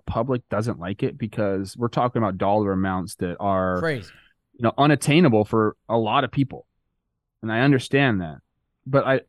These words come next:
Speaker 1: you know, the flip side to that is, dude, like, think about how the percentages are so against you and you are under control from this team and you can't do anything about it. They can call you up, send you down. Doesn't, does, doesn't matter.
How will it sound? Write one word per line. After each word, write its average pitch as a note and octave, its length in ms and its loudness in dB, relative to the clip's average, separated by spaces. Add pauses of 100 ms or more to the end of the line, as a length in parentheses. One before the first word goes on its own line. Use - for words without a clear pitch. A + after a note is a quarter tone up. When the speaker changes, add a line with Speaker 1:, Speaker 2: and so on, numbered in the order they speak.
(100)
Speaker 1:
you C3+ 100 -2
know, A#2 220 2
the A2 220 0
flip D3+ 220 0
side C3+ 260 4
to A#2 100 0
that B2 340 2
is, G2+ 240 0
dude, D3+ 240 2
like, F2+ 220 -6 (400)
think D#3 180 2
about D3 220 2
how C3 340 2 (1600)
the C3 100 -4
percentages C#3+ 680 2
are A2 80 2
so C#3 420 4
against A2+ 540 -2
you D#2+ 280 -12 (440)
and B2+ 120 4
you B2+ 140 6
are C#3+ 340 4
under C3+ 220 6
control A2 640 0
from A2 160 0
this G#2+ 180 -2
team F#2+ 560 -4
and A2 80 -2
you A2+ 120 0
can't A2 240 0
do G#2+ 120 -2 (120)
anything B2 500 2
about E2+ 400 -4
it. A#2+ 140 -4
They G#2+ 100 -2
can G#2 140 -8
call A#2+ 240 2
you A#2 160 4
up, B2 160 0
send A#2+ 180 0
you A#2 80 2
down. A#2+ 360 0
Doesn't, G2+ 300 -8
does, D#2+ 220 -16 (100)
doesn't E2 260 -12
matter. G2+ 440 -4